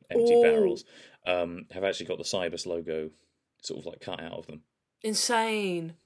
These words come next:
Speaker 1: Yeah, I just thought that was quite, like, a, I don't know, a nice little bit of sort of foreshadowing, extra production value that Cybus are so massive that they even have, like,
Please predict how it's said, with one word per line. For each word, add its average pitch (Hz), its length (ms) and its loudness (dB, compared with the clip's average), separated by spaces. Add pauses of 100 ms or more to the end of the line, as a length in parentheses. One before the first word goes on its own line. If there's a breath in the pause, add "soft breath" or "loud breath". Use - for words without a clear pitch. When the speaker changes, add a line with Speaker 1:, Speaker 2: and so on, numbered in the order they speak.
Speaker 1:
Yeah, 113 360 0
I 92 60 -6
just 92 160 -12
thought 104 140 -6
that 101 80 0
was 107 100 -4
quite, - 220 -4
like, 92 180 -8
a, 92 120 0
I 85 40 -6 (280)
don't 185 100 -6
know, 180 60 2
a - 20 4
nice 147 220 0
little 139 140 -2
bit 110 120 0
of 98 80 -4
sort - 200 -6
of - 60 -20
foreshadowing, 95 640 -4
extra - 260 -10
production 90 300 -4
value 85 300 -4
that - 100 -12
Cybus 87 440 0
are 87 40 -6
so 87 240 0 (360 loud breath)
massive 85 580 -8
that 87 160 -8
they 78 320 -6 (480 soft breath)
even 82 240 -6
have, 80 160 -8
like, 80 320 -12